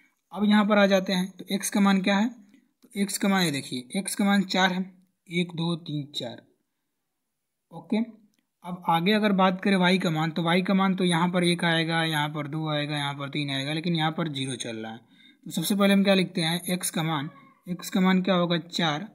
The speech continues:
और वाई का मान ज़ीरो। हो गया। अब यहाँ पर नीचे पूरा देख लीजिए,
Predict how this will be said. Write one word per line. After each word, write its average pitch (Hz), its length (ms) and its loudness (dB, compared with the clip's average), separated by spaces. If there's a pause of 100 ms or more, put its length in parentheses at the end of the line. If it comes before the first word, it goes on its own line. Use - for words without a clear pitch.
(120)
और 147 100 -6
वाई 156 180 -2
का 170 120 -6
मान 190 260 0
ज़ीरो। 117 300 -10 (1000)
हो 160 100 -10
गया। 190 180 2 (640)
अब 180 140 -4
यहाँ 196 180 2
पर 196 180 2
नीचे 185 320 2
पूरा 185 280 0
देख 180 180 2
लीजिए, 156 340 0